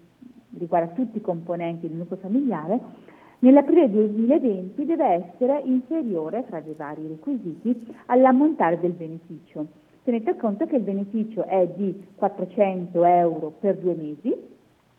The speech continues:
che poi però viene incrementato in base a una scala di equivalenza che è legata al numero dei componenti familiari, per cui se sei una sola persona sono quattrocento euro,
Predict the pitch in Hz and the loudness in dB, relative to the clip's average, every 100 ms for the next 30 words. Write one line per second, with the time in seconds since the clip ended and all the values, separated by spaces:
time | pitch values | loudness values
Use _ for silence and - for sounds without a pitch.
0 | _ _ _ _ _ _ _ 427 427 202 | _ _ _ _ _ _ _ 2 6 6
1 | 226 403 233 214 202 233 226 180 165 220 | 4 2 4 4 4 2 2 -2 -8 -10
2 | 220 208 262 381 196 170 170 226 302 - | -8 -8 -8 -8 -8 -8 -6 -4 -4 -4
3 | 277 339 214 165 175 165 190 240 - 180 | -6 -4 -4 -4 -8 -4 -2 -2 -4 -8
4 | 175 202 240 - 180 175 196 196 190 208 | -6 -6 -8 -8 -8 -6 -8 -8 -4 -4
5 | 170 156 160 202 214 214 180 175 196 160 | -4 -8 -10 -8 -8 -4 -4 -4 -4 -8
6 | 151 - 190 180 165 175 175 175 175 170 | -10 -6 -4 -4 -6 -6 -6 -6 -8 -8
7 | 175 156 156 170 165 160 156 160 147 180 | -6 -6 -8 -12 -12 -12 -10 -10 -12 -12
8 | 151 - 196 196 226 180 143 - 185 185 | -16 -4 -4 -2 -2 -2 -4 -8 -8 -2
9 | 190 190 180 190 190 190 190 202 175 156 | -2 -2 -4 -4 -2 -4 -4 -6 -6 -8
10 | 170 - 165 - 175 196 359 196 170 180 | -8 -8 -10 -8 -8 2 4 4 2 4
11 | 254 - | 4 4